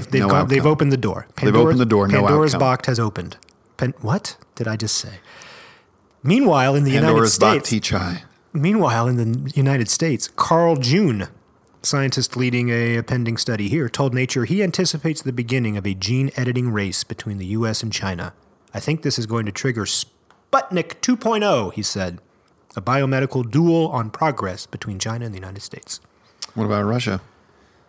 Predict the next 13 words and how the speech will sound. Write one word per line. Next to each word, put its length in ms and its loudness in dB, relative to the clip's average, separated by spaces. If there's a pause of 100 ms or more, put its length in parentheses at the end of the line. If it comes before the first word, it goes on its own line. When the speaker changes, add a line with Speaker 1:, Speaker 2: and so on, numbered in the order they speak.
(1160)
Speaker 1:
They're 180 -4
not 200 -10
there 140 -10
with 140 -14
crispr 320 -10
Cas 300 -10
nine. 380 -18 (500)
It's 160 -10
a 40 -12
China 300 -4
U 220 -8
S 120 -4
game. 440 -12